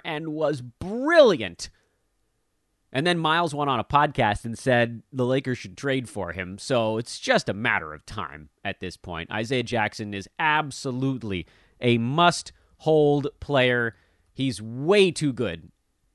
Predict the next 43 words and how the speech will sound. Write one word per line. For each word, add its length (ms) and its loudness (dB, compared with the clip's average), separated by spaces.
to 80 -2
be 160 0
floating 400 2
around 480 0
because 360 0
this 520 0
is 180 -4
the 140 -2
upside. 580 -6
He's 160 -6
just 260 0
inside 360 0
the 80 -2
top 240 2
one 140 -2
fifty 340 -6
right 200 -2
now, 160 -2
which 160 -6
I 40 -2
realize 420 0
makes 220 -6
him 80 -8
a 20 -6
tough 240 -6
start 340 -4
night 240 -6
to 60 -12
night. 340 -6
Roto, 340 2
you 140 -4
start 320 -2
him 80 -4
when 140 -6
Miles 320 -4
is 140 -10
out. 260 -2
But 380 -8
damn, 480 0
dude, 300 -6
look 180 2
at 80 -4
that. 280 -4